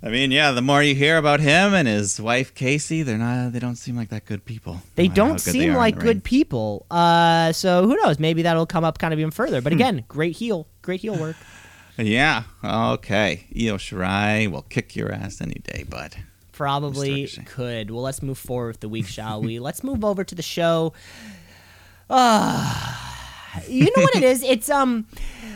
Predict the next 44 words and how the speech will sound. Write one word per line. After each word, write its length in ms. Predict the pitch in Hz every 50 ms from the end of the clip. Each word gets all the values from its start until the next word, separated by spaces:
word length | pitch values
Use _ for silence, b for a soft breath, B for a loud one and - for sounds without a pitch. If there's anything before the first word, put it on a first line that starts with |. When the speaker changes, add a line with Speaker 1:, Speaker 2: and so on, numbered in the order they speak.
| 190 175 B - - - - - - - - - - - - - - _ _ _ - - - - -
Speaker 2:
it's 240 | 226 247 220 - -
like, 280 | 254 269 302 370 - - 427 440
uh, 760 | 392 302 233 214 208 196 190 180 175 170 160 160 160 151 151 135 110 101
it's 440 | 113 123 127 147 180 170 196 247 226
like 140 | 359 392 -
in 100 | 370 311
university 540 | 277 277 254 202 214 220 214 - - 226 220
where, 180 | 196 208 208
y-, 60 | 202 190
you 300 | 175 190 214 208 202 208
know, 80 | 202 190
it's 120 | 196 -
certainly 340 | - 226 233 - 294 269 240 220 208 185
like 80 | 175 -
for 160 | - 180 165
a 40 | 156
few 200 | - 170 160 151
years 160 | 151 151 -
there, 180 | 156 147 147
you 160 | 131 151 185 196
had 260 | 185 208 240 269 262
to 60 | 277
have 300 | 220 196 196 190 185 160
the 100 | 151 165
one 560 | 151 139 131 143 156 160 156 143 131 120 113 110
three-hour 600 | - - - 127 143 143 139 127 120 120 117 110
lecture. 420 | 107 107 98 - - - 73 64 - _ _ _ _ _ _ - - - -
You 280 | - 131 165 175 175 160 -
Speaker 1:
Yeah. 80 | 190
Speaker 2:
couldn't 240 | 285 294 285 269 247
avoid 360 | 202 156 135 147 139 117 104
it. 160 | 101 90 - - B B B B B B B
Uh, 320 | B - 196 196 196 196 196
but 140 | 180 214 -
sometimes 440 | - 320 427 - - 311 277 240 208
you 80 | 247
could 140 | 233 - 262 262
avoid 460 | 226 170 - 247 277 311 349 311 269
when 240 | 226 254 254 247 240
you 100 | 240 240
chose 580 | 226 - - - 247 233 226 226 226 214 190 -
to 100 | - 196
have 380 | 175 - - 190 170 143 101 104
it. 180 | 92 - _